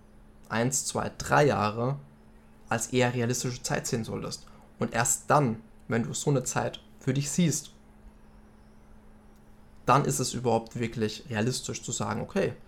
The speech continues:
ich hab durchgehalten.“ Ja, also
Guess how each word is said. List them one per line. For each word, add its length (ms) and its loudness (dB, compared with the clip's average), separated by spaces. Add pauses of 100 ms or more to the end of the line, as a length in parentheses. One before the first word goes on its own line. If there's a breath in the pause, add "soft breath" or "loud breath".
(120 loud breath)
ich 80 -10
hab 80 -8 (420)
durchgehalten.“ 720 0 (340)
Ja, 140 4
also 320 -2